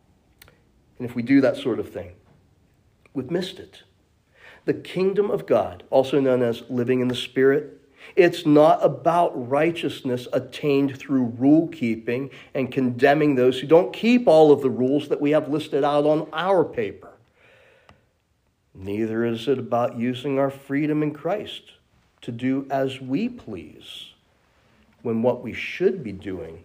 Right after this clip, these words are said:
is using our freedom to do as Christ is pleased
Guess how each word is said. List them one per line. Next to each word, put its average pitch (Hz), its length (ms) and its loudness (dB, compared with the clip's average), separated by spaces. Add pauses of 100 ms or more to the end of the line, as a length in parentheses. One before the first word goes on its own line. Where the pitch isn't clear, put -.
(180)
is - 200 -16
using 110 340 -8
our 98 100 -4
freedom 95 560 -8 (960)
to - 100 -20
do 110 280 0
as 95 160 -6
Christ - 720 -4
is 95 140 -14
pleased - 640 -16